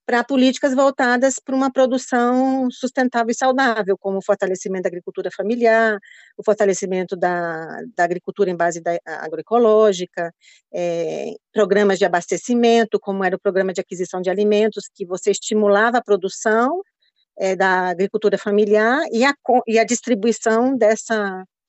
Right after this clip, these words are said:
dessa produção pra pessoas que precisavam de, de alimentação.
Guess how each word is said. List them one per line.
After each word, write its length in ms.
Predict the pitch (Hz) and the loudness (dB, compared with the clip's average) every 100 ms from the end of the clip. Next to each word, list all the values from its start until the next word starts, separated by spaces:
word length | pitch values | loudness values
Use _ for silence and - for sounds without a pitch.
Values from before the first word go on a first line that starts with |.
| _ _ - | _ _ -2
dessa 280 | 196 220 | -2 0
produção 680 | 208 202 208 - 214 214 240 | -2 -2 -2 -2 -2 0 0
pra 180 | 247 240 | 0 0
pessoas 380 | 254 247 247 - | 0 2 0 -2
que 240 | - 254 | -6 -6
precisavam 840 | 247 254 - 233 226 220 220 240 226 | -2 -4 -2 -2 0 0 0 -2 0
de, 400 | 233 233 226 208 | 0 0 0 -2
de 100 | 214 | -2
alimentação. 640 | 214 220 226 285 - | -2 -2 -2 -4 -8